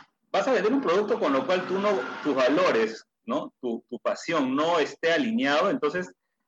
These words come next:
te va a costar, tarde o temprano se va a caer. Pero si tu producto o servicio está alineado con tu visión, con tu misión en la vida, con lo que te apasiona,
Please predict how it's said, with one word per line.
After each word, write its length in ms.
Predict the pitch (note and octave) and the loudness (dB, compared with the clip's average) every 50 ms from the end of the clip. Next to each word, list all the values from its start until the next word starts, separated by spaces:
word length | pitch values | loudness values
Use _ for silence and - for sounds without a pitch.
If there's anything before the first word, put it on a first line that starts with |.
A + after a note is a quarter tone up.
| _ _ _ _ _ _ _ - | _ _ _ _ _ _ _ -4
te 100 | C3 C#3 | -2 0
va 100 | E3 E3+ | 0 0
a 60 | - | 0
costar, 500 | E3+ D3 - - F#3 C#3+ A#2+ B2 - _ _ _ _ _ _ _ _ _ _ _ _ - | -2 -2 -2 0 0 0 0 -2 -6 _ _ _ _ _ _ _ _ _ _ _ _ -2
tarde 200 | E3+ E3+ E3+ F3+ | -2 0 0 0
o 40 | E3 | -2
temprano 300 | D3 C3 D3+ D#3 E3+ D#3+ | -2 -2 0 0 0 0
se 100 | - C3+ | 0 0
va 60 | C3+ | 0
a 80 | C3+ C3+ | 0 0
caer. 300 | C#3 B2+ B2+ G#2 - - - - _ _ - - - - - - - | 0 0 0 0 -2 -6 -14 -20 _ _ -6 -4 -2 -2 -2 -4 -4
Pero 140 | B2+ B2 | -6 -6
si 100 | B2 C3+ | -6 -6
tu 120 | - D3 C3+ | -8 -8 -4
producto 540 | C#3 C3+ C3+ E3+ D#3+ D3+ A2+ - - A2+ G#2+ | -2 0 2 2 2 2 0 -2 -2 -2 -2
o 80 | G#2+ | -2
servicio 420 | G#2+ - A#2 C3 D3+ F3 A#2 B2+ A#2 | -2 -4 -4 -4 -4 -4 -4 -2 0
está 140 | A#2+ - | 0 0
alineado 460 | - D#3+ D#3 D3 D#3 E3 E3+ E3+ D3 - | 0 0 0 0 0 0 0 0 0 -2
con 260 | A#2+ A2 G#2+ G2+ - _ _ | -4 -6 -8 -8 -14 _ _
tu 240 | - - G3 G3 F3 | -6 -4 -4 -2 -2
visión, 520 | C3 A2+ A2 - - C#3 C3+ A#2+ A2 G#2 | -2 -2 -4 -2 -2 -2 -2 -2 -2 -4
con 140 | F#2+ F#2+ F#2+ | -8 -12 -12
tu 100 | - A#2+ | -12 -8
misión 300 | C3 D3 C3+ - D3 D3 | -6 -4 -4 -2 -2 -2
en 100 | D3 C3+ | -2 0
la 120 | A2 G2+ G#2 | 0 0 0
vida, 360 | A2+ A#2 G#2 G2 F2+ F2+ F2+ | -2 -2 -2 -2 -2 -2 -4
con 120 | G2+ G2 | -4 -6
lo 100 | G2+ F#2 | -6 -4
que 80 | - - | -6 -4
te 100 | - A2 | -4 -4
apasiona, 760 | G2+ - - - - - D3 C#3+ C3 C3 C#3 F3 A3 A3+ | -2 -2 -2 -4 -4 0 0 0 2 2 0 0 -2 -4